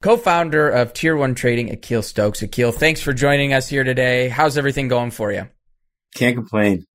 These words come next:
Speaker 2: Beautiful day. I'm waking up and doing what I love every day and, and sitting here talking to you guys, which is always fun. So I'm happy.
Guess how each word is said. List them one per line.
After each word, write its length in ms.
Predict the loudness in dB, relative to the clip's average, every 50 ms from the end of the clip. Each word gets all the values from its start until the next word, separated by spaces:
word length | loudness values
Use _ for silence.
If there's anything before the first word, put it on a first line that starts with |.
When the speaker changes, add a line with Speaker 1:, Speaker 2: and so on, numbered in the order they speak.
| _ _ _ _ _
Speaker 2:
Beautiful 340 | -2 2 2 2 2 0 -2
day. 300 | 2 4 4 4 4 4
I'm 260 | 0 -2 -4 -6 -2
waking 260 | 0 0 0 0 -4 -6
up 140 | -6 -6
and 100 | -8 -8
doing 180 | -4 -2 -2 0
what 100 | 0 0
I 40 | 0
love 240 | -2 -2 -4 -4 -6
every 220 | -6 -4 -4 -4
day 260 | -4 -4 -4 -4 -4
and, 300 | -6 -8 -10 -12 -16 -18 -20
and 280 | -20 -18 -18 -20 -20 _ _ _ _ _ -20
sitting 220 | -14 -10 -10 -8 -8
here 80 | -8
talking 300 | -6 -6 -8 -6 -4 -4
to 60 | -4
you 80 | -4 -4
guys, 280 | -4 -4 -4 -6 -8 -10
which 160 | -16 -18 -12
is 80 | -10
always 320 | -8 -8 -8 -8 -12 -14 -14
fun. 280 | -14 -14 -12 -12 -14
So 340 | -14 -10 -10 -8 -8 -10 -12 _ _ _ _ _ _ _ _ _ _ _ _ _ _ _ -4
I'm 120 | -2 0
happy. 340 | 2 2 0 0 -4 -8